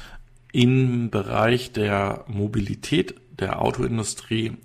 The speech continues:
ein Startup zu machen, weil es unheimlich viel Geld frisst. Wir haben es gesehen, wie schwer es auch bei Tesla war,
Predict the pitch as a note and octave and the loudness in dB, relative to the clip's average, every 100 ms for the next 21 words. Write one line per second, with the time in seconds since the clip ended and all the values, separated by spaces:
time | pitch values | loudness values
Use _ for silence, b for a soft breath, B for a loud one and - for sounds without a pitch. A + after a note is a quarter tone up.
0 | - G2 F#2 - A2+ C3 C#3 - - A#2 | -6 -4 -4 -2 0 2 0 -4 -2 0
1 | A#2 B2 A#2 - - - C3 B2+ A#2 A2 | 0 -2 -2 -2 -4 -6 -2 0 0 -2
2 | G#2+ - - - - G#2+ - - E2 - | -4 -6 -10 0 2 2 0 0 0 0
3 | - G2 F#2+ G2+ - G2 G#2 G2+ G#2+ - | -6 -6 -4 -4 -4 -4 -2 -2 -2 -2
4 | - A#2 B2+ B2+ - G2+ - A2+ - A2 | 2 2 2 -2 -4 -6 -4 -6 -4 -4
5 | - A2+ G#2 G#2 | -2 -2 0 -2